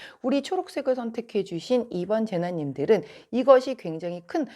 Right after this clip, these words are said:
좀 자극이 되고 도움이 되는 방향으로, 음, 적-,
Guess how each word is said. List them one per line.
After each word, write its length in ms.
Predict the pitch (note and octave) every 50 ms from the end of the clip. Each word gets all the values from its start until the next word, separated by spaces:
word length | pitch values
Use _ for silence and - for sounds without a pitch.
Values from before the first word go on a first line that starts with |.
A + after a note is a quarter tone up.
| - - - _ _
좀 300 | - G3 F3+ E3 D3 - -
자극이 480 | _ - - F#3 E3+ C#4 C#4+ B3+ C4+ A#3+
되고 320 | A#3+ F3 - - G3 F#3+
도움이 560 | - - - G3 G#3 B3 D4 E4+ E4+ E4+ D#4 B3+
되는 380 | - F#3 E3 F3+ F#3+ F#3+ G3
방향으로, 1000 | - - - - D#3+ D#3+ F3 G3 G3+ G3 F3+ D3 C#3 C#3+ C#3+ E3+ G3+ - - - - - _ _ _
음, 180 | F3+ F#3 F3 E3+
적-, 380 | E3+ - F3 D#3+ D#3+ - -